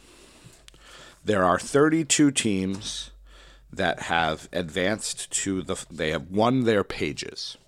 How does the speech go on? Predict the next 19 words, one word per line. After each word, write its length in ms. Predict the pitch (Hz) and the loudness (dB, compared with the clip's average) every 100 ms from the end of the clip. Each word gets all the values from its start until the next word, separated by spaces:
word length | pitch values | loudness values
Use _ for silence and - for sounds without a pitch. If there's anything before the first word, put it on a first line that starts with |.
| - - - - | -20 -20 -20 -20
So 160 | - 85 | -8 -8
the 140 | 76 | -6
thirty-two 840 | - 127 135 135 135 127 117 110 - | -2 2 2 2 0 2 2 2 0
initial 640 | 98 107 107 120 110 107 - | 0 0 0 2 0 -2 -2
bracket 460 | 87 92 - 87 | 0 0 -2 -6
winners 580 | - 135 135 135 135 - - - - - - - - - | -2 0 2 0 -4 -8 -12 -20 -16 -14 -16 -18 -20 -8
will 160 | 95 92 | -4 -2
now 280 | 95 92 110 | 0 0 0
do 180 | 104 | -2
battle 440 | 98 92 82 85 85 - - - | -2 2 2 0 -4 -12 -20 -20
to 140 | - 90 | -12 -8
determine 460 | 90 - 87 85 | -4 -4 -4 -6
who 160 | - 92 | -4 -6
the 120 | 80 | -4
number 320 | 80 78 76 | -6 -6 -6
one 260 | 78 76 73 | -6 -6 -6
tag 320 | - 78 71 | -4 -4 -4
team 260 | - 71 65 | -8 -10 -10
is. 280 | - - | -14 -20